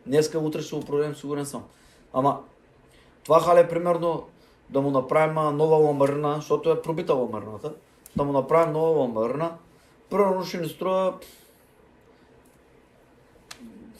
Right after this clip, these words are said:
Де да знам колко, тридесет-четиридесет лева на квадрат. Примерно ще изхарчим тридесет-четиридесет хиляди лева.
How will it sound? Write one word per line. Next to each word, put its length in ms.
Де 160
да 180
знам 240
колко, 300
тридесет-четиридесет 560
лева 120
на 140
квадрат. 360
Примерно 240
ще 100
изхарчим 440
тридесет-четиридесет 580
хиляди 240
лева. 180